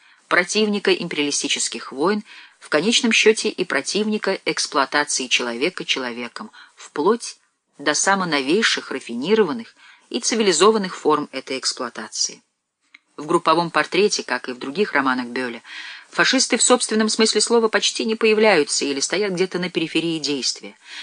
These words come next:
Зато детальному и безжалостному анализу подвергается поведение тех, кто поддерживал гитлеровскую диктатуру, обслуживал её, приспособлялся к ней и наживался благодаря ей. Когда-то в романе «Дом без хозяина»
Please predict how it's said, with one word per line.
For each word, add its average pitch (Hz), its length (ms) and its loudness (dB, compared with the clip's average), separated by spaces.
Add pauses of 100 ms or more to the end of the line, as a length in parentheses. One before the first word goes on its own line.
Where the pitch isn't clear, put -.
(160)
Зато 170 240 2
детальному 190 640 4
и 170 40 0
безжалостному 160 760 2
анализу 165 440 2
подвергается 139 640 -2
поведение 143 480 -2
тех, 185 240 0
кто - 160 -4
поддерживал 143 760 2
гитлеровскую 127 640 -6
диктатуру, 123 580 -10 (240)
обслуживал 156 720 2
её, 120 220 -4
приспособлялся 156 920 0
к - 80 -12
ней 135 220 -4 (360)
и 254 360 -2
наживался 190 640 4
благодаря 131 460 -4
ей. 120 260 -8 (800)
Когда-то 190 380 2
в - 20 4
романе 190 340 4
«Дом 180 240 4
без 165 160 2
хозяина» 170 560 2